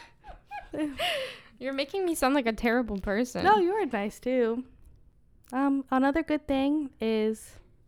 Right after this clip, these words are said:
Speaker 2: I swear there are good things. You can't think about it when you're in a spot. We didn't think about this beforehand.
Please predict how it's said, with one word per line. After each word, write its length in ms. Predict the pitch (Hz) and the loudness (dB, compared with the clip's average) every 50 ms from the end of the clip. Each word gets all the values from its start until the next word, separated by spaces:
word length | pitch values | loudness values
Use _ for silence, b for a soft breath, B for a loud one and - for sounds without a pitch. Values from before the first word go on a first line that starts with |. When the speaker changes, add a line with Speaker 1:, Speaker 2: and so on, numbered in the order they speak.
| _ _ _ _ _ _ _ _ _ _ _ _ _ _ _ _ _ _ _ _ _ - _ _ _ _ _ _ - - - | _ _ _ _ _ _ _ _ _ _ _ _ _ _ _ _ _ _ _ _ _ -20 _ _ _ _ _ _ -12 -4 2
Speaker 2:
I 140 | 277 381 440 | 4 4 4
swear 260 | - - 427 415 392 | 4 4 4 4 6
there 120 | 320 302 233 | 6 6 6
are 160 | 262 330 330 | 6 6 6
good 200 | 311 330 254 - | 4 0 0 0
things. 240 | 277 294 269 247 214 | 0 0 0 0 -2
You 80 | 208 | -6
can't 240 | - - 285 285 254 | -6 -4 -4 -4 -2
think 120 | - 262 254 | -2 -2 -2
about 160 | 240 233 214 | 0 0 0
it 40 | 196 | -2
when 100 | 202 208 | -2 -4
you're 80 | 202 202 | -4 -6
in 40 | 190 | -6
a 40 | |
spot. 280 | - - - 214 190 151 | -6 -4 -2 -2 -2 0
We 60 | 190 | 0
didn't 160 | 220 240 233 - | -2 -2 -2 -4
think 140 | 226 214 220 | -4 -4 -4
about 140 | 202 185 | -4 -6
this 140 | - 190 - | -6 -8 -10
beforehand. 720 | - - - - - 190 196 185 - - - - 208 - | -10 -12 -12 -8 -8 -8 -8 -8 -10 -14 -14 -14 -16 -18